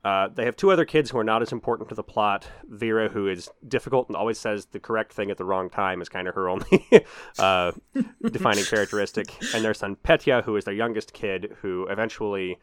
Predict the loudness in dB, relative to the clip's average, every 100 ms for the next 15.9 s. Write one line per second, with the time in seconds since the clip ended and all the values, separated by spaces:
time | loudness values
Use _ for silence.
0 | _ _ _ 0 0 0 -2 -2 -2 -4
1 | -6 -6 -6 -4 -6 -8 -8 -6 -6 -6
2 | -10 -10 -10 -8 -8 -8 -8 -12 -10 -4
3 | -4 -4 -6 -6 -8 -10 -10 -6 -6 -6
4 | -12 -18 _ -10 -10 -12 -10 -10 -10 -16
5 | -18 _ _ _ _ _ -4 -2 -4 -10
6 | _ _ _ -20 _ _ _ _ _ -16
7 | 0 2 2 4 6 6 4 0 2 0
8 | -2 -2 -2 -2 -4 -6 -4 -4 -4 -4
9 | -6 -2 -2 -2 -4 -2 -2 -2 -6 -10
10 | -12 -4 -2 0 0 -2 -4 -4 0 0
11 | 0 -4 -2 0 0 -2 -2 -4 -4 -4
12 | -4 -6 -4 -4 -6 -8 -10 -10 -8 -2
13 | 0 2 0 0 -4 -4 -2 -2 -4 -8
14 | -6 -6 -6 -4 -2 -2 -2 -2 -2 -2
15 | -2 -4 -10 -6 -6 -4 -2 -2